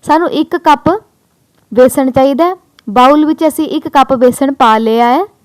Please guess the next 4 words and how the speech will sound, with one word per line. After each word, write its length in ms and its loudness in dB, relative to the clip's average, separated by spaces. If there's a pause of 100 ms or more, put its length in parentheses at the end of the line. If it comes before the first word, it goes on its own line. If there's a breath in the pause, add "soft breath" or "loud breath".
(920)
ਹੁਣ 280 4
ਅਸੀਂ 240 0
ਇਹਦੇ 680 0
ਵਿੱਚ 240 -2